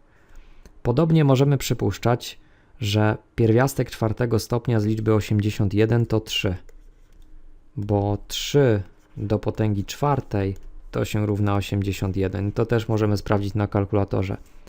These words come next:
Tak samo dwieście pięćdziesiąt sześć, mm, po spierwiastkowaniu pierwiastkiem czwartego stopnia daje nam liczbę cztery, bo cztery do potęgi czwartej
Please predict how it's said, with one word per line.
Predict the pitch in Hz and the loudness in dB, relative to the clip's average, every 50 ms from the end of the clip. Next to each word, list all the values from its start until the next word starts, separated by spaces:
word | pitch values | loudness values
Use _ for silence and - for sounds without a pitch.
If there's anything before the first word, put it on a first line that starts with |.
| - - - - - | -20 -20 -20 -12 -2
Tak | - 139 - | -2 -2 -2
samo | - - 147 143 139 139 135 131 - - - - - - - - - - - - - - - - - | 0 0 2 4 4 4 2 0 -4 -12 -18 -18 -18 -18 -18 -18 -18 -18 -18 -18 -16 -18 -16 -8 -4
dwieście | 110 113 135 156 143 - - 139 131 | -2 2 2 2 2 2 2 0 2
pięćdziesiąt | - 131 127 123 127 120 - - 120 117 110 - | 4 2 2 4 2 2 2 2 0 0 0 -2
sześć, | - - - 110 101 101 117 - - - - - - - - _ _ _ _ _ _ _ _ _ _ _ _ _ _ _ _ _ - | -2 0 2 2 2 2 0 -2 -6 -14 -16 -18 -18 -18 -20 _ _ _ _ _ _ _ _ _ _ _ _ _ _ _ _ _ -2
mm, | 110 104 104 101 101 101 101 101 101 104 - _ - - - _ _ _ - | 0 0 2 2 2 2 0 0 -2 -4 -6 _ -20 -20 -20 _ _ _ -4
po | - 117 117 | 0 0 0
spierwiastkowaniu | - - - 117 107 101 110 117 110 - - - 110 101 123 135 139 127 113 | 0 0 2 2 2 4 4 2 0 0 -2 -4 0 2 4 4 4 2 2
pierwiastkiem | - - 113 107 104 113 120 117 - - - 110 101 | 2 2 2 2 4 2 0 0 -2 -2 -2 -2 -2
czwartego | - - 113 110 - - 117 113 110 110 | 0 0 -2 -2 0 0 -2 0 2 0
stopnia | 101 - - 104 95 92 - - 107 104 113 135 151 139 - - - - - - - - - - - - - - - - - _ - - _ - - - - - - | 0 0 -2 -2 -2 -2 -2 -2 0 0 2 2 0 -2 -4 -10 -20 -20 -20 -20 -20 -20 -20 -20 -20 -20 -20 -20 -20 -20 -20 _ -20 -20 _ -20 -20 -20 -16 -12 -6
daje | 120 - 117 123 127 123 | -2 2 2 4 4 4
nam | 120 117 113 113 | 4 4 4 4
liczbę | 117 113 117 113 117 117 110 | 2 2 2 2 4 4 4
cztery, | - - - - 123 110 98 90 90 87 | 2 0 0 2 4 4 4 4 2 0
bo | 95 101 101 | 0 -2 -2
cztery | - - - - 139 131 131 120 | -2 -2 2 4 4 4 4 4
do | 117 113 | 2 0
potęgi | - - 113 - - 123 120 117 110 107 107 104 95 - - - - - - - - | 0 -2 -4 0 2 2 2 2 2 2 2 0 0 -2 -8 -20 -20 -20 -20 -20 -14
czwartej | - - - - 139 151 143 120 - - - 95 92 101 120 139 139 | -14 -10 -2 2 2 4 4 2 0 -2 -2 0 2 2 2 0 0